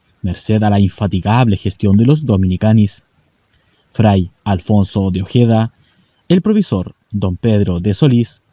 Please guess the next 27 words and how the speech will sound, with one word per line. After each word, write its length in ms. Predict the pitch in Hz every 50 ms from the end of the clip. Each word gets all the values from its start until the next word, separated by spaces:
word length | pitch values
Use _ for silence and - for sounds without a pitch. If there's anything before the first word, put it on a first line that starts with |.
| _ _ _ _ _ _ _ _ _ _ _
el 120 | - 107
asistente, 720 | 104 92 - - - - - 117 123 123 107 - 98 92 87 - _ _ _ _
don 300 | - 98 107 101 98 95
Diego 360 | 90 110 110 107 95 92 90 90
de 120 | 95 95
Merlo, 500 | 95 104 110 117 113 110 107 107 107 - - _ _ _ _ _ _ _
y 140 | 160 160
el 100 | 202 196
secretario 640 | - - 220 - 202 202 - 110 98 92 90 85 - -
del 240 | 110 104 95 87
rey, 380 | 82 104 120 113 98 92 85 - - _ _ _ _ _ _ _
Pedro 320 | - 113 104 101 90 92
Martínez 540 | 90 90 90 90 - 117 107 95 92 - -
Camaño, 520 | - 123 120 123 113 107 107 107 107 107 - _ _ _ _ _ _ _ _ _ _ _ _
se 160 | _ - - 180
consigue 440 | - 202 170 - 220 190 196 202
persuadir 500 | - 196 190 - - 196 175 143 147 139
a 40 | 151
los 160 | 156 160 147
reyes 440 | 156 143 127 117 117 117 117 120 117
sobre 260 | - - 110 101 101 101
la 140 | 98 95 98
necesidad 800 | 101 107 131 160 180 - - 196 - 202 165 113 101 98 92 - _ _ _ _ _ -
de 220 | 104 110 107 -
instrumentar 960 | - 117 120 117 107 - - - 110 104 101 92 87 - _ 107 104 110 104 101
la 80 | 95
Inquisición 680 | 95 101 98 - 135 - 156 143 - 127 117 117 117 -